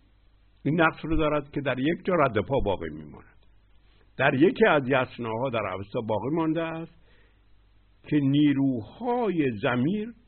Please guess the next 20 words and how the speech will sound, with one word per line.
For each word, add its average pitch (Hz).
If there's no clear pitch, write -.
نیروهای 120
مینوی 120
پنج 160
تا 92
هستند -
و 135
یکی 269
از 214
آنها 156
اخو 131
یا 180
اهو 98
هست. -
این 294
اهو 156
یا 160
اخو 214
که 190
به 165
واژه 170